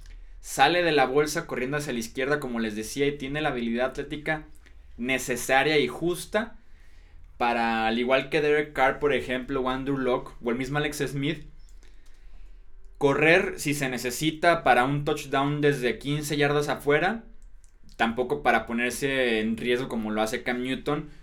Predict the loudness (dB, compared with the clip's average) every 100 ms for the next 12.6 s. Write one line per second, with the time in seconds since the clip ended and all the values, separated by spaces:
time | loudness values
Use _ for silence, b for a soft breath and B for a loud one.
0 | B -4 0 4 4 2 -2 0 0 0
1 | -2 -2 0 0 0 0 0 0 0 0
2 | -2 -2 2 4 4 2 -2 -2 -6 -4
3 | -2 -2 -4 B B B -8 0 0 0
4 | -4 -4 0 2 4 4 4 4 4 4
5 | 4 4 2 -2 -2 0 -4 -4 -4 -2
6 | -2 -2 -4 -2 -2 0 -2 -2 -2 -2
7 | -2 2 2 2 -2 -10 b b b -18
8 | -10 -4 -2 2 2 4 4 4 4 -2
9 | 2 2 0 0 -2 -2 -4 -4 -6 -4
10 | 0 2 2 2 0 -2 -6 b b b
11 | b b -6 -2 -2 -4 -4 -2 -4 0
12 | 0 0 -2 -2 -4